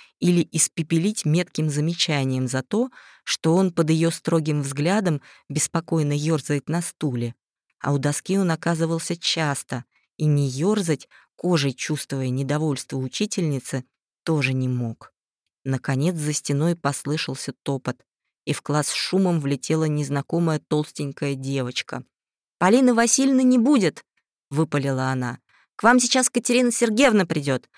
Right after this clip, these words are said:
а Полину Васильевну осы закусали. Она прям вот так вот вся распухла. Там на чердаке гнездо осиное было, они в квартиру налетели вдруг и закусали. Прям ужас. И Полину Васильевну в больницу положили». Екатерина Сергеевна была учительница рисования,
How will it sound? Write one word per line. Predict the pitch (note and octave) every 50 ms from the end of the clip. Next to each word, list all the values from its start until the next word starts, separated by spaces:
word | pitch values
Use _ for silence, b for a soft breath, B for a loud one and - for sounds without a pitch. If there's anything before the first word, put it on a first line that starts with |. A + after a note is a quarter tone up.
| B B B B
а | - D#3
Полину | - F#3+ A3 B3 A#3+ A3
Васильевну | G3+ G3+ G#3 - - C4+ C#4+ C4 A#3 - - _ -
осы | F3+ F#3+ F3 - F3+
закусали. | D#3+ D#3+ D#3+ D#3+ D#3 D3 - - D3+ C#3 C3+ C3+ C3+ B B B B B B B
Она | - F3+ A3 B3
прям | A#3 A3+ A3+ A#3+ A#3 G#3+
вот | A3 A3+ - _
так | - B3 A3 -
вот | F#3 E3+ -
вся | - - A3+
распухла. | G3 F3+ - - - A3+ A#3 - - F3 C#3+ B2+ B B B B B B _
Там | - F3 F#3+ F#3+
на | F#3+ F3
чердаке | - - E3 D3 D#3 D#3 - - B3+ B3+
гнездо | G#3 F#3+ F3 E3+ D#3+ D3+ D#3+ A#3 C#4+
осиное | C#4 A#3 - - A#3+ A#3+ A#3 A3 G3+ F#3+
было, | E3+ F3 G3 F3+ E3 D3 -
они | - D3+ F3+ A3 A#3
в | -
квартиру | - G3 - - - - A#3+ G#3+ F3+ E3
налетели | D#3+ D#3+ D#3+ F3 F3 - - D4+ D4 C#4
вдруг | A3+ F#3 F3+ F3+ - - -
и | G3+ A3
закусали. | A3+ C4+ - - D4+ - - - A3 F#3+ E3+ C#3+ C3 B B B B B
Прям | - - A3 A#3 A#3 A#3 A3+
ужас. | G3+ E3 D3+ C#3+ - - B B B B B
И | - G3+ F3
Полину | G#3 F#3+ F#3+ A3 B3 A3+
Васильевну | G3+ F3 F3+ F3+ - - C4 C#4 C#4+ A#3+ G#3
в | E3+ C#3+
больницу | C3 E3+ A3 A#3 A3 G#3 G3 E3+ - - E3
положили». | - E3 E3 E3 D#3 D#3 D3+ D#3 D3 C#3 C3 B2+ - _ _ _ _ _ _ _ _ _ _ _ _
Екатерина | - C#3 - - D3 - D3 D3 D3+ D3 C#3
Сергеевна | - - - - A#2 A2+ B2+ E3+ G#3+ A#3 G#3 G3 G3 G3
была | E3+ D#3+ D3 C#3+ D#3 G3
учительница | G#3 - - - G3+ - A3 G#3+ G#3 G#3 G3+ - G#3
рисования, | G3 F#3+ F#3 - G3 E3+ D3 C#3 C#3 C3 C3 B2+ B2+ B2+ A#2+ B2